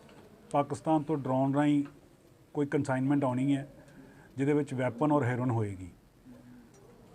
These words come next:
ਉਸ ਇਨਫਰਮੇਸ਼ਨ ਨੂੰ ਲੈ ਕੇ ਅਸੀਂ ਕੰਮ ਕਰ ਰਹੇ ਸੀ ਔਰ ਕੱਲ੍ਹ,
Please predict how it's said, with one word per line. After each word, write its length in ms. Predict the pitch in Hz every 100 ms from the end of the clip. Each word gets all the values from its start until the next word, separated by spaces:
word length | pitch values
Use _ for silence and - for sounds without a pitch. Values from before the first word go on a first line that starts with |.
| - - - -
ਉਸ 300 | 151 151 -
ਇਨਫਰਮੇਸ਼ਨ 540 | 165 160 139 160 151
ਨੂੰ 120 | 156 156
ਲੈ 140 | 147
ਕੇ 100 | 143
ਅਸੀਂ 140 | 135
ਕੰਮ 200 | 143 131
ਕਰ 160 | 131 127
ਰਹੇ 180 | 131 143
ਸੀ 180 | 131 120 - - - - - - - - - - -
ਔਰ 440 | 131 131 139 135 127 - - - - - - - - - - - - -
ਕੱਲ੍ਹ, 380 | 151 175 170